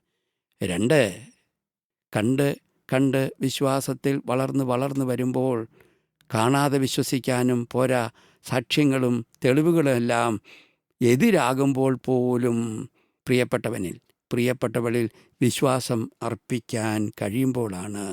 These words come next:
ആ വിശ്വാസം അതിൻ്റെ കൊടുമുടിയിലേക്ക് വളരുന്നത്.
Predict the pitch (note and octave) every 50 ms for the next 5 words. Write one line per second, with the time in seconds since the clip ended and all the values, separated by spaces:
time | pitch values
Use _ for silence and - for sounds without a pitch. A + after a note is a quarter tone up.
0 | - - _ _ _ _ _ _ _ _ _ _ _ - G2 G2 G2+ F#2+ - -
1 | A#2+ A2+ G#2+ - - B2 A2 F#2+ F2+ - _ _ _ _ _ _ - - G2+ G#2
2 | A2 A2 G#2+ A2+ - - A2 A2 B2+ B2+ B2+ A#2+ C3 B2+ B2+ B2 B2+ B2+ B2+ -
3 | C3 C3 C3 C3 C3 C3 C3+ C3+ C3 C3 C3